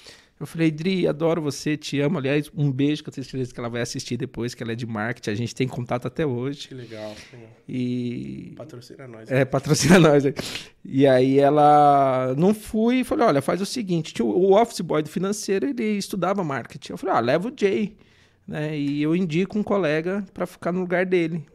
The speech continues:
Speaker 1: E assim foi. Eu indiquei, o,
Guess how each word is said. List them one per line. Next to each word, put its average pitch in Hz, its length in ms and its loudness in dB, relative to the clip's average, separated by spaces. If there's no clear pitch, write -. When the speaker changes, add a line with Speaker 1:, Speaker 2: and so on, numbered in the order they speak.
Speaker 1:
E 160 160 -2
assim 180 320 -6
foi. 156 400 -6
Eu 139 460 -4
indiquei, 139 600 -6
o, 113 360 -4